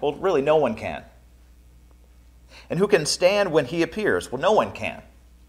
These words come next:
"For he is like a refiner's fire." Remember, we talked about it at the, at, at the beginning. You know, this is about eighteen hundred degrees. Nobody can withstand that.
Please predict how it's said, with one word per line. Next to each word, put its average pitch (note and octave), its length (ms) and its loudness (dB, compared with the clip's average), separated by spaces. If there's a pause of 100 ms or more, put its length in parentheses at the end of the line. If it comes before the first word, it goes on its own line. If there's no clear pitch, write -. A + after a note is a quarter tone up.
(1300)
"For D3 200 2
he G3+ 180 0
is F#3 140 4
like F3+ 200 8
a F3 60 2
refiner's D#3+ 640 4
fire." C#3 540 4 (100)
Remember, D3+ 200 -2
we D#3 120 -2
talked F3+ 260 2
about C3 220 6
it C3 80 4
at A2+ 100 -12
the, B2 160 -6
at, C3 300 4
at C3 160 -4
the A#2+ 60 -4
beginning. B2 480 -4 (1700)
You B2 60 -6
know, C3+ 140 4
this D3 160 -2
is D3 60 -4
about D3 280 8
eighteen D#3+ 340 -2
hundred D#3+ 220 -2
degrees. B2+ 480 -2
Nobody E3+ 300 2
can C3 180 -4
withstand G2+ 500 -4
that. - 480 -8